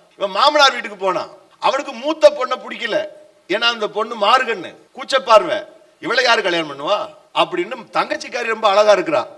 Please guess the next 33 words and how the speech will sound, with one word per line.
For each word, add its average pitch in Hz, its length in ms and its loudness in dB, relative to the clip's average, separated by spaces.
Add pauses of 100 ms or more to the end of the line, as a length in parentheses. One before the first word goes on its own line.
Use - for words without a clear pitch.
(220)
தங்கச்சியை 320 600 0
அவன் 254 240 4
கணக்கு 196 300 -6
பண்ணி 180 400 -8
கல்யாணம் 165 420 -2
பண்ணிக்கணும்னு 120 320 -16
முடிவு 151 320 -4
பண்ணிட்டான். 104 280 -14 (460)
போய் 285 160 8
மாமனார்ட்ட 240 500 0
வம்பு 214 340 2
பண்றான், 175 240 -4 (160)
"கட்டி 175 180 -6
குடியா 156 380 -2
உன் 135 220 -12
பொண்ணை" 127 300 -10 (120)
அப்படின்னு. 113 340 -10 (220)
இந்த 220 420 -2
ஊர்ல, 202 760 4 (460)
அஹ், 139 320 -6
சில 190 220 -4
வழக்கம் 180 320 0
இருக்கு. 170 180 -4
அவன் 175 260 -4
மனசுல 185 240 -6
ஒரு, 160 360 -2
ஒரு 151 260 -4
யோசிக்கிறாரு, 151 500 -6 (100)
இவனை 147 200 -10
விடவும் 180 300 -2
முடியாது, 139 520 -10 (420)
சகோதரியுடைய 170 520 0
பையன், 127 420 -6